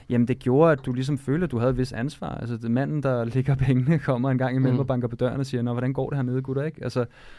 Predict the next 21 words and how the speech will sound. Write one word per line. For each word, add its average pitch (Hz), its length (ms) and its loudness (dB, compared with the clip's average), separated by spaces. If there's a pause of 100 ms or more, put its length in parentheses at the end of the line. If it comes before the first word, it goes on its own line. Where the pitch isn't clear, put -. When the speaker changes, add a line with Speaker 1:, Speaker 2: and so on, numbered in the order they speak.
(120)
Speaker 1:
så 135 100 -4
det, 123 180 2
så 135 100 4
det 120 100 -4
blev 151 200 4
sådan 165 180 -2
lidt 139 140 0
en 139 100 -2
personlig, 135 720 -2
øh, 113 420 0
ting, - 400 -6
øh, 117 280 0
hvilket 131 320 0
jeg 131 180 4 (280)
godt 139 200 0
kunne 196 200 0
lide, 127 120 -2
men, 123 200 0
men, 117 260 0 (240)
altså, 110 240 -8 (580)
og, 110 300 0